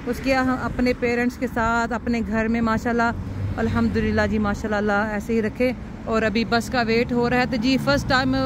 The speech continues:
बस पे जो है यहाँ की वो राइड करेगी। और देखे क्या बनता है। तो stay tuned with अम्मी हलीमा kitchen। आगे, आगे देखो की होंदा है इंशाल्लाह।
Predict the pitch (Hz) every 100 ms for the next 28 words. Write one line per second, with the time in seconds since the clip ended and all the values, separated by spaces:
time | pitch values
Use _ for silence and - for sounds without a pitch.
0 | 226 185 247 - 269 254 220 240 240 240
1 | 226 226 226 226 233 220 226 214 214 220
2 | 226 - - - - - - 254 302 262
3 | 294 240 - - - - - 233 233 220
4 | - - 240 233 285 285 - - 254 240
5 | 240 233 247 240 254 - 320 359 330 320
6 | 311 294 277 262 285 247 247 254 262 247
7 | 269 247 - 254 269 277 226 220 226 233
8 | 220 220 180 170 165 180 170